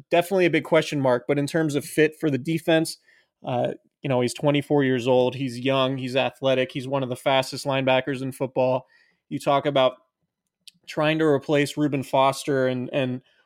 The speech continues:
what he brought to the defense when he was healthy and he was, and he was playing well.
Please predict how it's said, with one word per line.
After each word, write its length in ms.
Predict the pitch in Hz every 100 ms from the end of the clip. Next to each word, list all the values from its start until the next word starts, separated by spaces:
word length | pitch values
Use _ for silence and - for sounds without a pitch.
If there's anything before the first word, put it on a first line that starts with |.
| _
what 220 | 151 147 -
he 160 | 175
brought 380 | 147 151 147 -
to 100 | 160
the 100 | 143
defense 480 | 135 135 - 139 131
when 180 | 143 143
he 120 | 147
was 180 | 135 -
healthy 320 | 139 131 143
and 80 | 135
he 60 |
was, 240 | 131 120 -
and 120 | 151
he 60 | 139
was 160 | 127
playing 420 | - 185 202 160 135
well. 340 | 135 131 131